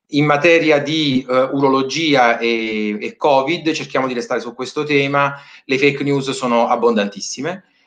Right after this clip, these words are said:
E ovviamente da che cosa nascono? Nascono dall'esigenza delle persone di difendersi. E allora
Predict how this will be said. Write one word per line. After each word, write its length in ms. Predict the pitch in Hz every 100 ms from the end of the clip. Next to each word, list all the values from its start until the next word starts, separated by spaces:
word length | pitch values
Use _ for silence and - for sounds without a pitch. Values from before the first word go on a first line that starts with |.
| _
E 380 | 120 117 120 120
ovviamente 800 | 131 135 165 185 165 156 156 - - -
da 140 | 160
che 120 | 180
cosa 240 | 185 175 156
nascono? 520 | 123 107 - 117 117
Nascono 560 | 151 196 - 208 190
dall'esigenza 1120 | 160 156 151 147 143 156 143 180 175 180 190 185
delle 240 | 143 135
persone 680 | 160 - - 156 143 156 156 _ _
di 440 | 135 175 185 202 _ -
difendersi. 760 | 151 127 101 101 98 - - _ _ _ _ _ _ _ _
E 100 | 131
allora 720 | 139 160 165 135 123 113 -